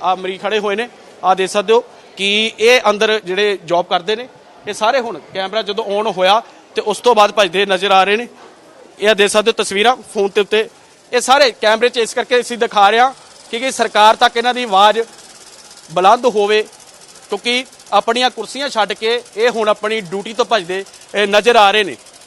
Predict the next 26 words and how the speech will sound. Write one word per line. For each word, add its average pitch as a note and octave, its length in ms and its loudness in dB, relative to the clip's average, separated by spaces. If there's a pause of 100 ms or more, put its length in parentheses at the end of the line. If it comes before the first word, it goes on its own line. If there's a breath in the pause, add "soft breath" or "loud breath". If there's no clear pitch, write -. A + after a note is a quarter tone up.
(440)
ਪ੍ਰਸ਼ਾਸਨ G3 400 -2
ਨੂੰ A#3 100 -6
ਚਾਹੀਦਾ A#3 340 0
ਵਾ A#3 340 4
ਇਹਨਾਂ A3 240 2
ਡਾਕਟਰਾਂ G#3 360 -2
ਦੇ G#3 80 -2
ਉੱਪਰ G#3+ 200 -4
ਸਖਤ G3 220 -8
ਤੋਂ A#3+ 100 -2
ਸਖਤ, G#3 280 -2
ਅ, - 440 -10
ਕਾਰਵਾਈ A3 460 4
ਹੋਣੀ G#3+ 140 0
ਚਾਹੀਦੀ G#3 180 -2
ਹੈ। A3 60 0
ਦੇਖ G3+ 140 -4
ਸਕਦੇ G#3+ 180 -6
ਹੋ - 20 -12
ਕਿ A3 140 -6
ਹੈਂਡੀਕੈਪ G3+ 500 -2
ਜਿੱਦਾਂ G3 200 -2
ਮਾਤਾ F#3+ 240 2
ਜੀ A3 80 -2
ਆਏ G#3 160 4
ਨੇ, A#3+ 160 -4